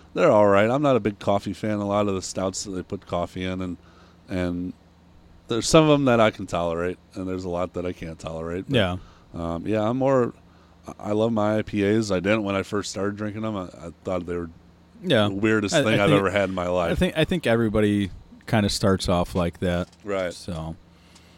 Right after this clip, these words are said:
Speaker 2: um, what about with cigars? What do you like to drink with cigars?
Speaker 1: Um, either a good glass of scotch. Um, I'm a, a Macallan fan.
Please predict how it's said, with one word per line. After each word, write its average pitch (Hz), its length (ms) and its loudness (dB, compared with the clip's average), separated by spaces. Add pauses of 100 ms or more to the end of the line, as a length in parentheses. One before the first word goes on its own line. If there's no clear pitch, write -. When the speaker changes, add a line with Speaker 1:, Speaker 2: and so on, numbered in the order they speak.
(160)
Speaker 2:
um, 92 580 0 (840)
what 120 140 0
about 110 180 6
with 107 100 0
cigars? 101 480 2
What 104 100 0
do 104 40 4
you 98 60 4
like 98 160 2
to 90 80 -8
drink 98 260 -2
with 95 100 -2
cigars? 92 540 0 (480)
Speaker 1:
Um, 127 540 -4 (1300)
either 143 180 -2
a 113 40 -2
good 120 200 0
glass 120 300 4
of 90 60 -8
scotch. - 680 -2 (840)
Um, 80 500 -10 (140)
I'm 87 140 -8
a, 85 200 -8 (260)
a 87 120 -12
Macallan 92 560 -4
fan. 101 380 -6